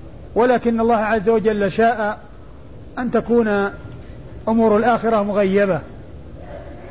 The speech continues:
وأن يكون النعيم مغيباً، وأن يكون العذاب مغيباً،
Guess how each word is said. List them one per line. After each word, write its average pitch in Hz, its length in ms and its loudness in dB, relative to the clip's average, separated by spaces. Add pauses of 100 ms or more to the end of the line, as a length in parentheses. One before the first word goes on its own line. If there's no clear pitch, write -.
(120)
وأن 208 260 2
يكون 226 340 2
النعيم 220 460 0
مغيباً، 208 600 4 (1900)
وأن 226 280 2
يكون 226 360 4
العذاب 208 460 4
مغيباً، 208 680 2